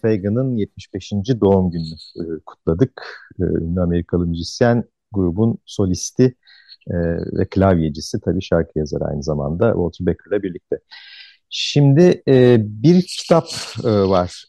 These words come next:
e, elimizde. E, kalan dakikalarımızda biraz onu tanıtmak istiyoruz.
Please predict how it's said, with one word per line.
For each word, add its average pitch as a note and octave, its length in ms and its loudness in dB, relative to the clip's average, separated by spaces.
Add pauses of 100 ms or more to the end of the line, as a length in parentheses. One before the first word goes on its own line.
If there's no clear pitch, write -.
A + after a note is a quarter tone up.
e, G2 320 -2
elimizde. G2+ 680 0 (160)
E, G2 320 -2
kalan G#2+ 340 0
dakikalarımızda G2+ 840 -4
biraz A#2 220 2
onu A#2 300 -4 (260)
tanıtmak F#2 400 -14
istiyoruz. - 960 -2